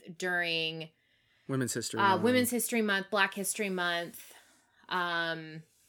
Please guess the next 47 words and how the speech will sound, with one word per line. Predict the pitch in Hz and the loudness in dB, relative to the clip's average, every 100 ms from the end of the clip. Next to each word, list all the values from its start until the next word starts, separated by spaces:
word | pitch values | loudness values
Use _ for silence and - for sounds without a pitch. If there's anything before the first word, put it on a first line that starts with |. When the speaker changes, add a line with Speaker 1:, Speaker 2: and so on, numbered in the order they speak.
| - - 214 | -14 -4 2
Speaker 1:
A | 220 202 | 4 4
A | 196 | 0
P | - 185 | 0 4
I | 202 202 | 6 6
month, | 190 180 175 - | 6 4 2 0
like, | 185 190 | 0 2
I | |
mean, | 196 190 185 175 - | 0 0 0 -2 -2
it's, | 202 196 - - | -2 -2 -2 0
uh, | 165 160 151 - | 0 2 2 2
and, | 170 160 151 - _ _ _ _ _ - | -2 -2 -6 -12 _ _ _ _ _ -6
uh, | 170 165 151 - | 0 2 4 2
I | |
guess | 175 175 - - - - _ _ _ _ _ _ _ - | 0 0 0 -4 -6 -12 _ _ _ _ _ _ _ -14
Latin, | 180 170 175 165 196 190 196 190 _ - _ _ _ _ _ | -10 2 4 4 2 -4 -6 -8 _ -20 _ _ _ _ _
I | 175 | -4
guess, | 185 185 - | -2 -4 -4
uh, | 175 170 - _ | -6 -8 -10 _
gosh, | - - - | -20 -16 -6
what, | 202 208 | -4 -2
what | 196 214 | -2 -2
month | 180 175 175 | -4 -6 -8
is | 160 | -4
that? | 143 98 - _ _ _ | -4 -4 -8 _ _ _
Speaker 2:
Um, | 165 160 151 147 | 12 12 12 10
it, | 170 160 - - | 4 4 -2 -2
it's | 147 175 | 4 12
actually, | 160 - 170 156 147 143 135 - | 12 12 6 8 8 6 2 -2
Speaker 1:
Is | 147 | 4
Speaker 2:
it's | 143 | 6
Speaker 1:
it | 147 | 8
Speaker 2:
middle | 165 | 8
September | 160 143 165 147 139 | 6 2 0 2 0
to | |
the | 131 | 0
middle | 135 131 | -2 0
of | 120 | -2
October, | 107 240 | -4 4
Speaker 1:
Yeah, | 240 180 | 8 8
so | 214 196 | 6 4
Speaker 2:
wasn't | 214 196 | 2 0
Speaker 1:
it's, | |
Speaker 2:
it? | 180 | 0
Speaker 1:
I | |
think | 214 277 | 0 -2
it's | 175 170 | -4 -4
now. | 170 180 - | 0 0 0